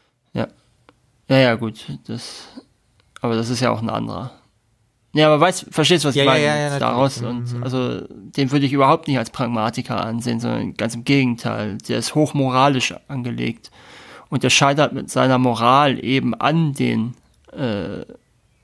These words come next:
Speaker 1: Bedingungen des Krieges.
Speaker 2: Mhm. Ja, das ist eine gute Einteilung. Ja, also, äh, er ist, äh, Star Wars ist, äh, der, der an seiner Moral scheitert, Witt ist der, der an seiner Philosophie scheitert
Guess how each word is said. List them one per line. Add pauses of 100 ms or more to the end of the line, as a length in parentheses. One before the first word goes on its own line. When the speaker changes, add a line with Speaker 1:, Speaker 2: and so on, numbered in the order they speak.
(360)
Speaker 1:
Bedingungen
des
Krieges. (180)
Speaker 2:
Mhm. (3500)
Ja,
das
ist
eine
gute
Einteilung.
Ja,
also,
äh, (420)
er
ist,
äh,
Star
Wars
ist,
äh,
der, (380)
der
an
seiner
Moral
scheitert,
Witt
ist
der,
der
an (640)
seiner
Philosophie
scheitert